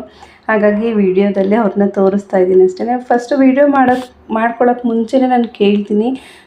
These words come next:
"ವಿಡಿಯೋದಲ್ಲಿ ತೋರಿಸ್ಬೋದಾ ಬೇಡವಾ?" ಅಂತ. ಯಾಕಂದ್ರೆ ಒಬ್ರಿಗೆ ಇಷ್ಟ ಇರುತ್ತೆ, ಒಬ್ರಿಗೆ ಇಷ್ಟ ಇರೋದಿಲ್ಲ. ಹಾಗಾಗಿ ಕೇಳ್ದೆ, ಆ, "ಪರವಾಗಿಲ್ಲ, ತೋರಿಸಿ" ಅಂತಂದ್ರು. ಹಾಗಾಗಿ ವಿಡಿಯೋ ಮಾಡ್ಕೊತಾ ಇದ್ದೀನಿ. ನಮ್ಮ ಅಣ್ಣನ ಮಗ ಸಖತ್ತು ತೀಟೆ ಅಂದ್ರೆ ತೀಟೆ, ಹಾಗೆ ತುಂಬಾನೇ ಇಷ್ಟಪಟ್ಟು ಮಾತಾಡಿಸ್ತಾನೆ.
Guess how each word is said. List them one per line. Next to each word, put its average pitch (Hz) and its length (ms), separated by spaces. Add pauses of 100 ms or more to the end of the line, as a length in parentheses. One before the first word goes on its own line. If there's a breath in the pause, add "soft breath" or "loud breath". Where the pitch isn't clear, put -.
"ವಿಡಿಯೋದಲ್ಲಿ 233 420
ತೋರಿಸ್ಬೋದಾ 202 640
ಬೇಡವಾ?" 196 500
ಅಂತ. 190 220 (160)
ಯಾಕಂದ್ರೆ 269 340
ಒಬ್ರಿಗೆ 269 380
ಇಷ್ಟ 240 200
ಇರುತ್ತೆ, 240 340
ಒಬ್ರಿಗೆ 208 340
ಇಷ್ಟ - 240
ಇರೋದಿಲ್ಲ. 196 520 (680 loud breath)
ಹಾಗಾಗಿ 277 360
ಕೇಳ್ದೆ, 233 520
ಆ, 214 480
"ಪರವಾಗಿಲ್ಲ, 247 480
ತೋರಿಸಿ" 202 560
ಅಂತಂದ್ರು. 185 560 (680 loud breath)
ಹಾಗಾಗಿ 208 340
ವಿಡಿಯೋ 202 340
ಮಾಡ್ಕೊತಾ 196 500
ಇದ್ದೀನಿ. 190 380 (100)
ನಮ್ಮ 185 260
ಅಣ್ಣನ 180 360
ಮಗ 180 120 (220)
ಸಖತ್ತು 190 840
ತೀಟೆ 254 460
ಅಂದ್ರೆ 226 340
ತೀಟೆ, 220 300
ಹಾಗೆ 208 380
ತುಂಬಾನೇ 214 460
ಇಷ್ಟಪಟ್ಟು 214 580
ಮಾತಾಡಿಸ್ತಾನೆ. 190 880